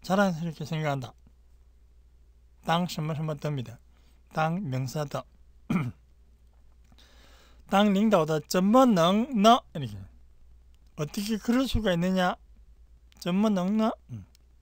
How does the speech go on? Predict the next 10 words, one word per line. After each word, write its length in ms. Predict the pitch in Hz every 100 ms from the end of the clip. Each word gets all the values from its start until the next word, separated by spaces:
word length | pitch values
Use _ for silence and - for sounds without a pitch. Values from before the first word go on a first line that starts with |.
| _ _ - _ _ - _ _ _ -
动不动就发脾气呢? 1800 | 220 220 202 190 180 190 170 - 226 226 - 175 - 247 226 208 196 208 _ -
음. 200 | 107 98 - _ _ - - - _ _ _ _ _ -
지도자로서, 1120 | - 190 196 202 180 143 123 - 107 123 101 - _ _ _ _ _ _ _
우리말로 400 | 139 160 147 120 - - - -
지도자가 680 | - 180 175 214 185 160 143
돼가지고, 840 | 135 131 131 127 113 107 120 113 - _ _ - _ _ _ _ _ _ _ _ _ -
지도-, 460 | - 175 202 190 185 -
지도자라는 640 | - 190 208 190 190 165 151
사람이 680 | - 120 127 123 127 131 101 _ _ _ _ - _ -
어떻게 560 | 120 196 180 180 156